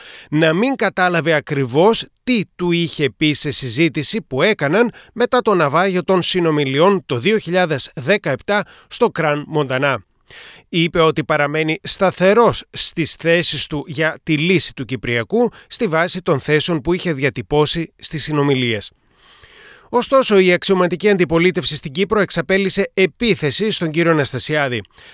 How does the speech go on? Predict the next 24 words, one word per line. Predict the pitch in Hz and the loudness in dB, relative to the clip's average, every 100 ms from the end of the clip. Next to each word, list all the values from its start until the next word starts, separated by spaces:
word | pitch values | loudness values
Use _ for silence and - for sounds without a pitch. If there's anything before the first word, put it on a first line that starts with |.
| - | -8
Λαύρος | 160 190 202 160 147 | -2 0 0 0 0
ήταν | 156 147 | 0 0
κατά | 139 139 131 | 0 0 -2
του | 127 110 - _ | -6 -8 -14 _
Κύπριου | 170 156 135 123 | -2 -2 0 -2
Προέδρου | 131 143 214 220 220 | 0 2 2 2 2
ο | |
Γενικός | 135 135 135 160 131 | 2 0 2 2 2
Γραμματέας | 131 131 127 151 135 - | 2 0 0 0 0 0
του | 131 | -4
ακελ, | 117 202 220 - _ | -2 0 0 -2 _
Άνδρος | 185 220 214 - - | 0 2 2 0 -2
Κυπριανού, | 175 170 165 165 170 | -6 -2 0 2 0
ο | 107 - | -2 -6
οποίος | 139 151 160 131 | -4 0 2 2
είπε | 175 190 196 - | 0 0 0 2
ότι | 160 - 160 - | 0 0 -4 -2
οι | 151 | -2
δηλώσεις | 139 147 180 247 226 120 | 2 2 4 2 2 -4
του | - 139 | -2 -2
Αρχιεπισκόπου | 120 135 117 - 202 226 233 - _ _ | -2 -8 -8 0 0 2 0 0 _ _
δεν | 247 233 | -2 0
έγιναν | 151 147 185 180 | 0 0 2 2
τυχαία. | 170 - 147 127 123 | 0 -4 -2 -2 -4